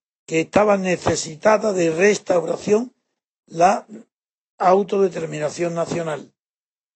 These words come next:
Europa se introduce en temas que afectan directamente a la falta de, a la no soberanía, no autodeterminación de cada miembro.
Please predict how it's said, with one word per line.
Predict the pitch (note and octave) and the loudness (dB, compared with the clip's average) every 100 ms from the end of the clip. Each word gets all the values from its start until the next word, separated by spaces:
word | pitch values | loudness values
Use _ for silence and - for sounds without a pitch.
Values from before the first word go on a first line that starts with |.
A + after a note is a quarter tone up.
| _ _ _ _ _ _ _ _ _ - | _ _ _ _ _ _ _ _ _ -12
Europa | F#3 D3+ F#3+ G3 A#3 A#3+ _ _ - _ | -8 0 0 0 -2 -4 _ _ -20 _
se | - - | -18 -16
introduce | D3+ C#3+ - F3+ G#3+ - - - | -16 -14 -10 -6 -6 -8 -14 -10
en | F#3 D3 | -10 -6
temas | G#3+ A3+ B3 B3+ - _ _ _ | -2 -2 -4 -8 -14 _ _ _
que | - | -10
afectan | - - G#3 - F3+ D#3+ | -10 -4 -4 -2 -4 -4
directamente | E3+ G3 G#3 - G3 A3 A3+ B3+ B3+ _ _ _ | 0 0 0 -2 -2 -4 -6 -8 -10 _ _ _
a | - | -10
la | D#3 C#3+ | -6 -6
falta | - G#3 G#3 G3 A3 | 2 2 2 -4 -6
de, | F#3+ - - | -6 -8 -10
a | - D#3 | -8 -4
la | D3 D#3+ - | -4 -6 -10
no | F3 F3 A#3+ | -4 2 2
soberanía, | - F3 F#3 G#3+ G3+ G#3 A3+ B3 _ _ | 2 -4 -2 -2 -2 -4 -4 -8 _ _
no | D#3+ E3 A#3+ - | -4 2 2 4
autodeterminación | F#3+ F3+ D#3+ E3 G3 G#3+ F3+ F3 D#3 G#3 | 2 2 0 -4 -2 -2 -4 -6 -6 -8
de | G3 | -6
cada | F3+ F3 | -4 -4
miembro. | C3+ B2+ A#2 | -6 -12 -20